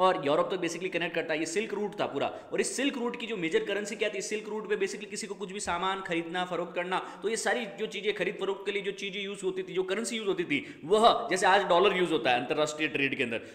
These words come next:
उस वक्त silk road के अंदर basically जो currency यूज़ होती थी ये टका होती थी। याद रखेंगे, बहुत इंपॉर्टेंट है। चौदहवीं शताब्दी, फोर्टीन century की बात कर रहे हैं मनोरमा जी,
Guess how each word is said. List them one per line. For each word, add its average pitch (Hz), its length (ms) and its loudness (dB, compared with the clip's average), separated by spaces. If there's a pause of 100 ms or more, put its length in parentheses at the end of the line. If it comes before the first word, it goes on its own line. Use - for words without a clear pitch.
उस 269 180 -2
वक्त - 160 -4
silk 269 260 -2
road 240 240 6
के 233 60 2
अंदर 202 220 0
basically 190 340 0
जो 190 100 -4
currency 185 300 -4
यूज़ 190 100 -4
होती 185 160 0
थी 190 80 -8
ये 190 100 0
टका 170 300 -2
होती 107 220 0
थी। 95 180 -8 (260)
याद 151 160 2
रखेंगे, 180 420 -4 (260)
बहुत 156 200 0
इंपॉर्टेंट 160 280 0
है। 143 60 -2
चौदहवीं 156 360 0
शताब्दी, 160 320 -2
फोर्टीन 156 320 -6
century 151 360 -6
की 165 120 -6
बात 143 260 0
कर 143 80 -6
रहे 151 100 -8
हैं 175 180 -8
मनोरमा 160 320 -4
जी, 131 180 -6